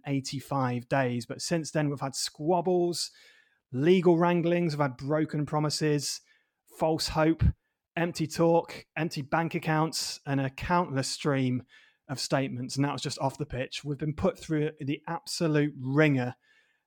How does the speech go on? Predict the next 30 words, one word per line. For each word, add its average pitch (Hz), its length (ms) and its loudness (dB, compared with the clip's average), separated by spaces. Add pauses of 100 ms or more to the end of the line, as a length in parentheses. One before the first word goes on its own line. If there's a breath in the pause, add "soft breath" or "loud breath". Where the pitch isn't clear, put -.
(120)
as 131 160 2
a 123 60 -4
fan 127 300 0
base. 123 320 -2
We've 123 140 -10
marched 156 520 2
for 151 140 -2
our 135 140 0
club. 139 400 -4 (440 soft breath)
We've - 140 -10
seen 131 280 0
chances 151 800 -2 (360)
and 120 160 -8
frauds 151 720 0 (100)
come 151 380 0
and 127 180 -2
go. 135 240 2
We've 131 120 0
been 135 120 -2
a 139 60 0
national 151 480 -2
topic 151 340 -2
of 143 80 -6
conversation. 143 960 -2 (560 soft breath)
We've 139 140 -6
stared 180 580 0
non-existence 143 1120 0 (440)
in 160 240 6
the 147 100 4
face, - 580 -4